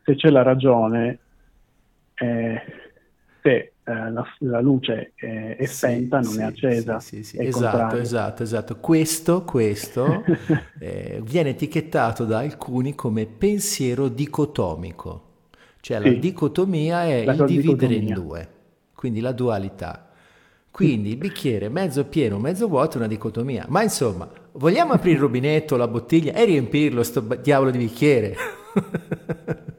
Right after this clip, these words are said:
Speaker 1: Esatto.
Speaker 2: Lo riempiamo
Speaker 1: È
Speaker 2: e non ci
Speaker 1: molto
Speaker 2: pensiamo più. <laughs>
Speaker 1: Il problema è proprio quello, cioè che cosa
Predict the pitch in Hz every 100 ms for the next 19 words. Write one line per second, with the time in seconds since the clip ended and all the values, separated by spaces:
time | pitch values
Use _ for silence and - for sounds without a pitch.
0 | - 156 147 - 107 117 - 269 233 190
1 | 185 214 220 151 185 196 175 160 165 170
2 | 143 135 113 95 - - _ - _ _
3 | _ _ 185 - 190 - - - 143 -
4 | - - - _ _ - _ _ - -
5 | - _ - - - _ _ 160 151 151
6 | 175 202 123 139 135 135 143 123 120 120
7 | 113 - - - 127 120 131 - 143 -
8 | 190